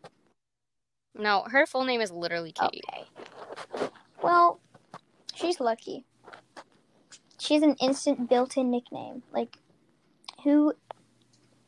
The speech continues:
Speaker 2: I wish my name was Tyler. Not gonna lie here.
Speaker 1: Really? That's a fun
Speaker 2: I love the
Speaker 1: name.
Speaker 2: name Tyler.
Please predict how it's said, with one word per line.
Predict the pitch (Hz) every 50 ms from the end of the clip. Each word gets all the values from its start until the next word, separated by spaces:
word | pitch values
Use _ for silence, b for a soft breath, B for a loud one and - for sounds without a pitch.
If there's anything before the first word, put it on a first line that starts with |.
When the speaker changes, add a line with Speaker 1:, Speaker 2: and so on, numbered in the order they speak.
| _ - -
Speaker 2:
I | - 320 349
wish | 330 302 294 277 - -
my | 269 254 247 254
name | 247 247 247 247 240 240
was | 240 240 240
Tyler. | - - - - 240 240 240 233 240 233 233 233 240 - _ _ _ _ _ _
Not | - 262 269 277 277
gonna | - 294 277 262
lie | 254 247 247 240 247 247 247 - 254
here. | 254 254 254 247 247 247 247 254 254 254 - _ _ _ _ _ _ _ _ _ _ _ _ _ _ _ _ _ _ _ _ _ _ _ _ _ _ _ _ _ _ _ _ _ _ _ _ _ _ _ _ _ _ _ _ _ _ _ _ _ _ _ _ _ _ _ _ _ _ _ _ _ _ _ _ _ _ _ _ _ _ _ _ -
Speaker 1:
Really? | 190 190 190 202 262 330 494 508 523 523 453 311
That's | - 226 254 -
a | 359 359
fun | - - - 294
Speaker 2:
I | 302 302
love | 294 269 254 240 175
the | 170
Speaker 1:
name. | 185 214 240
Speaker 2:
name | 247 247
Tyler. | 247 254 254 247 240 233 - 143 135